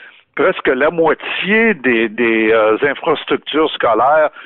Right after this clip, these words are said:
sont en mauvais ou très mauvais état. Donc, il faut trouver aussi de l'argent, non seulement pour la santé, pour nos, euh, nos parents qui vieillissent, mais aussi pour, euh, nos, euh, nos enfants qui, qui étudient.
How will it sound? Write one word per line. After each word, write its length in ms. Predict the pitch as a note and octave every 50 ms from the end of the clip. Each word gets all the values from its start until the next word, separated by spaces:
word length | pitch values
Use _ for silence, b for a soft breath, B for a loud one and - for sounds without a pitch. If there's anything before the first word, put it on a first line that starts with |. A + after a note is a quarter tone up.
| B B B B
sont 240 | - - D3 C3 A2 -
en 140 | D3 C#3 C3
mauvais 460 | C3+ C3+ C#3 C3+ G#2 G2+ C#3+ F3 G#3
ou 180 | F#3+ D3+ B2+ A#2+
très 220 | - - D3 D3
mauvais 320 | C3 B2+ B2 G2+ B2+ E3 F#3 A#2+
état. 280 | C3+ A#2+ - - D3 B2 F#2
Donc, 200 | - F3+ F#3+ C#3+ -
il 40 | -
faut 140 | - D#3+ D#3
trouver 280 | - C#3+ C3+ C3 F3 G3
aussi 360 | E3 D3+ C#3 - - - A3+
de 100 | G3 D#3
l'argent, 500 | D#3 C#3+ - - - B2 C#3 E3 G3 G3+ - B B B B B B B B B - -
non 240 | G#3 C3+ D#3+ G3+ F#3
seulement 500 | - - F#3 D#3 C3 C3+ D3 F#3+ A3 G3+ -
pour 160 | - D#3 C3+
la 140 | B2+ C3 B2+ - -
santé, 520 | - D3+ C#3 B2+ A#2+ - - F#3 G#3 A3 G#3+
pour 220 | - F#3 C#3 A#2
nos, 420 | B2 B2+ B2 B2 A#2+ A#2 A#2 A2 A2
euh, 20 |
nos 220 | G#2+ A2 B2+ B2+ A#2+
parents 460 | - C#3 C3 A#2+ G#2+ C3+ D3+ D3+ D3 C#3+
qui 120 | - - -
vieillissent, 480 | - A2 A2+ G#2 G#2+ A#2+ D3 F#3 F3+ - - - B B B B B B B _ C3
mais 200 | B2+ D3 E3+ D3+
aussi 540 | C3 C3 A#2+ - - - - - A3+ A3
pour, 500 | - - - D3+ E3 F3 F3 E3 C#3+ B2+
euh, 540 | C3+ B2+ B2 A#2+ A#2+ A#2+ A#2+ A#2+ A#2+ A#2 - C3
nos, 440 | A#2 B2 B2 B2 B2 B2 A#2+ A#2+
euh, 140 | A#2 A2+ A#2 A#2
nos 220 | A#2 C3+ C3+ C3 - C#3
enfants 400 | C3+ B2+ A#2 - E3+ F3 G3 E3
qui, 280 | - - B2+ A2 G#2 F#2
qui 160 | - C3 B2
étudient. 460 | A2+ - - A2+ G#2 G2 - E3+ F#3